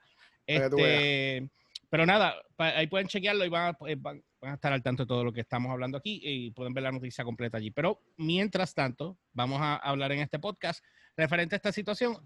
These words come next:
Speaker 2: indagando un poco más, porque la cápsula es rápida, esta indagamos y, y obviamente pues,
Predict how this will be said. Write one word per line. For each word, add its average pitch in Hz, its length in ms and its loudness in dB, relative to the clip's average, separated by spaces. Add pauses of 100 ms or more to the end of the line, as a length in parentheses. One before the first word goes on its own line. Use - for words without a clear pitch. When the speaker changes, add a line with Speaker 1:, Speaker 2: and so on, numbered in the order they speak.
Speaker 2:
indagando 165 480 2
un 190 60 -2
poco 214 220 -2
más, 214 140 0
porque 170 180 -6
la 139 120 0
cápsula 175 460 2
es 165 180 0
rápida, 165 520 2 (200)
esta 139 280 0
indagamos 165 540 0
y, 127 320 -8
y 123 80 -10
obviamente 135 380 -6
pues, 117 300 -4